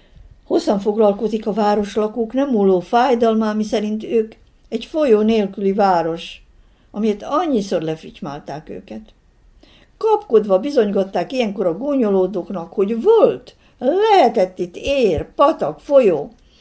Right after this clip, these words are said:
hiszen létezett folyó utca, Füzes tér. Mennyi-mennyi hidacska szelte át a várost,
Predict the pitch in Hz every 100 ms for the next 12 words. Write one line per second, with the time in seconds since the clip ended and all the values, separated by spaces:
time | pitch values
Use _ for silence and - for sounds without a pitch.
0 | - - 233 254 320 403 392 254 247 220
1 | 285 330 240 165 139 151 - - - _
2 | _ 330 349 294 151 - 131 131 - _
3 | _ _ _ _ _ _ 151 190 277 302
4 | 247 196 202 190 175 185 170 160 - 170
5 | - 165 175 180 175 175 196 190 185 202
6 | 214 -